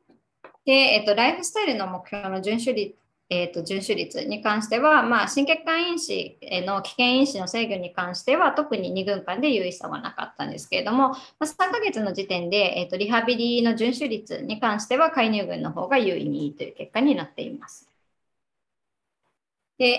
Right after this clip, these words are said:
えっと、職場復帰率に関しては、介入群で七十八パーセント、対象群で六十七パーセントで優位差は認めませんでした。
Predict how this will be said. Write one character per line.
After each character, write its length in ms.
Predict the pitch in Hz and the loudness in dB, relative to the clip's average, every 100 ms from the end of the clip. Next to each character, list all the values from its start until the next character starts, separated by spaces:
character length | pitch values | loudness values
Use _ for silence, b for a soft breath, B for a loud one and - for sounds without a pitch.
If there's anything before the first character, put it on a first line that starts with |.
| - | 2
え 280 | 202 185 180 | 0 0 -2
っ 20 | |
と、 560 | - 175 175 160 151 - | -2 0 0 0 -2 -2
職 300 | - 262 311 | -6 -2 2
場 80 | 415 | 2
復 180 | 381 - | 2 2
帰 80 | |
率 240 | 415 403 226 | 2 2 -2
に 140 | 196 | -2
関 180 | 202 196 | -2 0
し 60 | 226 | 2
て 80 | |
は、 60 | 226 | 2
介 180 | 240 247 | 4 4
入 160 | 277 | 4
群 140 | 254 170 | 2 -2
で 80 | 165 | -4
七 280 | 175 185 | -4 -4
十 120 | 175 151 | -6 -8
八 260 | 165 - - | -10 -12 -6
パ 80 | 160 | -4
ー 60 | |
セ 120 | - - | -4 -8
ン 20 | |
ト、 80 | - | -6
対 200 | - 247 | 0 0
象 140 | 285 | 2
群 160 | 226 208 | 0 2
で 100 | 262 | 2
六 240 | 196 - | 2 -2
十 160 | 170 170 | -6 -4
七 220 | 170 175 | -4 -6
パ 140 | - 175 | -4 -4
ー 60 | |
セ 120 | 175 | -4
ン 80 | 170 | -6
ト 100 | 165 | -4
で 200 | - 285 | 2 4
優 100 | 190 | 4
位 80 | 180 | 0
差 140 | 175 | -4
は 100 | 190 | -4
認 240 | 262 - 160 | -4 -4 -8
め 120 | - | -10
ま 140 | - | -10
せ 140 | - 247 | -12 -12
ん 80 | - | -10
で 100 | - | -12
し 100 | - | -14
た。 200 | - | -18